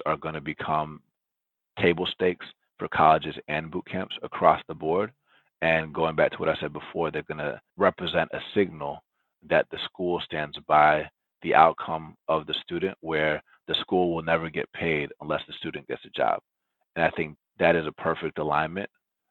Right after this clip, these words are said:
for people. And I think that if colleges do that, that they will win. And I think the most innovative thing, or one of the biggest things that I hear from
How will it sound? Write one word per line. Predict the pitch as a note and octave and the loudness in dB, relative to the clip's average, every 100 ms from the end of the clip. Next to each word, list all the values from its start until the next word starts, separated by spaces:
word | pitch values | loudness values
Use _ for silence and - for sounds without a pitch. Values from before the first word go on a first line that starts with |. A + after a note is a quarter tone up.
| _ - | _ -8
for | F#2 E2+ | -4 -4
people. | - F#2 C2+ C2+ - _ _ _ _ _ - | -4 -6 -4 -4 -6 _ _ _ _ _ -4
And | E2 E2 - | -2 -2 2
I | D#2 | 2
think | - E2 - | 2 -6 0
that | D#2 D#2 | 2 2
if | - - | -4 0
colleges | - F2 F2 D#2+ F2 E2 - _ _ _ _ _ - | 8 8 8 4 -6 -8 -12 _ _ _ _ _ -10
do | F#2+ G2 | -2 6
that, | G#2+ B2 E2 | 8 8 6
that | D#2 | -4
they | D2+ | -2
will | D2 D2 | -4 -4
win. | D2+ G#2 A#2+ C3 _ _ | -2 -4 -6 -14 _ _
And | E2 | 4
I | E2+ | 4
think | E2+ F2+ D#2 - | 6 0 -2 -8
the | F2+ | -6
most | F2 G2+ A2 - - | 4 8 8 4 -8
innovative | F#2 F2+ F2 E2+ E2 - | -4 0 2 2 0 -4
thing, | F2 F2 | -6 -4
or | - D#2+ | -2 0
one | F2 | 2
of | F#2 | 0
the | E2 | -2
biggest | D2+ E2+ E2+ | -4 -2 -4
things | E2+ D#2+ | -8 -6
that | D#2+ | -2
I | D2+ | -2
hear | - E2+ D#2+ | -2 -2 -2
from | - | -4